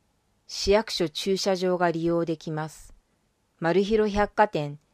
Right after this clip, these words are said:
地下駐車場は有料です。七夕コンサート、日時、七月六日日曜日、十四時から十五時。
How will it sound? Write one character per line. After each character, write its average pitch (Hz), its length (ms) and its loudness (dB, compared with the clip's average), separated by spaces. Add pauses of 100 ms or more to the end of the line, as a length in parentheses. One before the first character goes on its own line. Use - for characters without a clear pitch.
(180)
地 - 120 -12
下 185 160 4
駐 170 200 -2
車 165 200 0
場 160 260 0
は 151 220 2
有 165 280 0
料 165 240 0
で 160 140 -2
す。 - 260 -16 (1300)
七 196 420 4
夕 208 100 2
コ 214 140 0
ン 214 120 -2
サ 151 220 0
ー 147 40 -4
ト、 - 380 -10 (760)
日 190 260 -6
時、 147 280 -10 (560)
七 - 240 0
月 202 300 2
六 190 260 -2
日 170 360 2 (140)
日 170 340 -2
曜 190 180 4
日、 147 200 -10 (760)
十 202 220 4
四 214 120 6
時 185 140 -2
か 147 160 -4
ら 143 280 -6
十 175 300 0
五 175 140 0
時。 143 240 -10